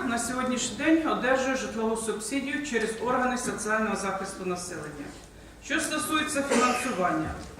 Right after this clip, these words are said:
слайд номер три. В минулому році у нас було спрямовано на субсидії сімсот сімдесят шість мільйонів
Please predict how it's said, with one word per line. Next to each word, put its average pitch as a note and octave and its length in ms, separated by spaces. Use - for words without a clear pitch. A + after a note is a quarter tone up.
слайд A3 300
номер A3 240
три. E3+ 140
В - 20
минулому D4+ 500
році D#4 300
у C4+ 40
нас C#4 220
було C4 200
спрямовано C4 600
на A#3 120
субсидії B3+ 560
сімсот B3+ 480
сімдесят A#3 520
шість - 300
мільйонів F#3+ 420